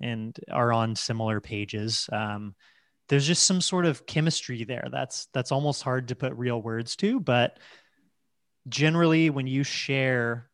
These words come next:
vulnerability, others want to reciprocate or, or feel some sort of desire to be closer to you. And I've, I've just recognized that so many people in my life, as a function of me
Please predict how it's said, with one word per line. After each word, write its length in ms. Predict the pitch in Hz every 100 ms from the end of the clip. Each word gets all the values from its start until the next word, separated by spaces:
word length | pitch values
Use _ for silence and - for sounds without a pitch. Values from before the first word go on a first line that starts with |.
| -
vulnerability, 880 | 107 123 120 117 107 110 110 107 -
others 640 | 123 117 113 110 101 - - _ _ _
want 340 | 107 113 110
to 120 | - 101
reciprocate 800 | 101 - 113 101 - - - -
or, 300 | 127 120 117 - - _ -
or 160 | 135 127
feel 480 | - 185 180 175
some 320 | 156 - 147 139
sort 300 | - 143 131
of 180 | 110
desire 920 | 110 120 101 123 127 123 117 107 104 110 _ _ _
to 120 | - 135
be 160 | 123
closer 460 | - 131 120 - 113
to 160 | -
you. 180 | 117 117
And 100 | 123
I've, 160 | 131 135
I've 160 | 143
just 260 | 123 165 -
recognized 800 | 123 135 139 151 123 117 120 107
that 300 | 110 113 - _ _ _ _ _
so 460 | - - - 156 175
many 160 | 160
people 260 | 151 147 135
in 60 | 127
my 120 | 120
life, 400 | 117 117 110 -
as 240 | 123 120
a 40 | 120
function 440 | - 139 - 120
of 80 | 113
me 640 | 120 131 151 139 127 127